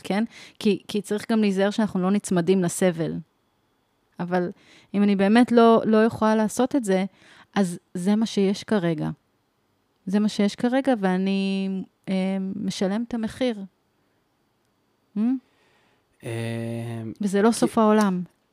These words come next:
Speaker 2: נכון, ב-, ברמה התיאורטית אני מסכים איתך, אבל מצד שני אני יכול להגיד על המון סיטואציות שהייתי בחיים שלי, שאמרתי, "אני סובל, זה לא מרגיש לי הדבר הנכון לעשות אותו." בכל
Speaker 1: Hmm.
Speaker 2: זאת עשיתי את זה, ובסוף, אה,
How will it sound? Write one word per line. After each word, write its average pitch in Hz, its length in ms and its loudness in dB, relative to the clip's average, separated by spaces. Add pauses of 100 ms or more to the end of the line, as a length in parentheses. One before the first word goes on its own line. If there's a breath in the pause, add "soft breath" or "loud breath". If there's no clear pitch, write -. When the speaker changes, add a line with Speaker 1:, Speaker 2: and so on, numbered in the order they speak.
Speaker 2:
נכון, 127 460 0
ב-, 131 180 -2
ברמה 127 320 0
התיאורטית 165 480 2
אני 131 140 0
מסכים 127 360 -2
איתך, - 400 -10 (100)
אבל 127 220 -4
מצד 131 300 -2
שני 190 400 0
אני 139 120 -2
יכול 143 380 2 (160)
להגיד 135 440 -2
על 139 60 2
המון 139 220 0
סיטואציות 135 580 -4
שהייתי 131 300 -2
בחיים 110 420 -8
שלי, 117 440 -8 (340 soft breath)
שאמרתי, 131 800 -2
"אני 117 180 -8
סובל, 113 640 -8
זה 120 180 -12
לא 127 100 -8
מרגיש 123 360 -8
לי 120 60 -4
הדבר 113 280 -4
הנכון 110 340 -6
לעשות 104 340 -12
אותו." 135 340 -2 (460)
בכל 185 360 8
Speaker 1:
Hmm. 156 40 4
Speaker 2:
זאת 113 220 2 (240)
עשיתי 107 540 -8
את 107 80 -12
זה, 131 240 0 (640 soft breath)
ובסוף, 113 480 -4
אה, 240 300 0